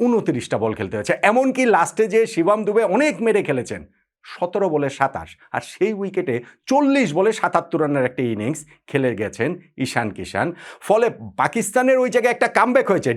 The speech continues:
definitely কামব্যাক হয়েছে। Specially একটা তো হচ্ছে কি ঈশান কিষানকে আউট করা, তারপরে যখন ওই জায়গাটাতে সাইম আইয়ুব,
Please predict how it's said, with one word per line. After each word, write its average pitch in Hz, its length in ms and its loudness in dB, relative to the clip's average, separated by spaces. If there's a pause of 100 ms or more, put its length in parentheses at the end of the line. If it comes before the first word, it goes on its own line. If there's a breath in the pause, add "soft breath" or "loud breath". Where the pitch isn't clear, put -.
definitely 196 400 2
কামব্যাক 180 360 2
হয়েছে। 120 160 -2
Specially 180 520 0
একটা - 180 0
তো 214 100 0
হচ্ছে 208 160 -2
কি 202 60 2
ঈশান 180 220 0
কিষানকে 196 360 -2
আউট 165 280 2
করা, 113 240 0
তারপরে 180 640 0
যখন 156 640 0
ওই 160 120 0
জায়গাটাতে 175 500 -2
সাইম 175 380 0
আইয়ুব, 139 400 2